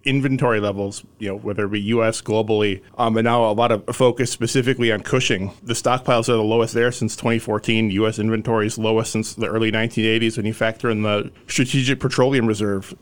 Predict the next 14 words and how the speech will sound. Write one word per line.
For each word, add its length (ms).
All 120
the 60
factors 440
are 80
there 180
for, 300
you 100
know, 60
continued 400
volatility 580
in 80
that 140
market. 400
And, 180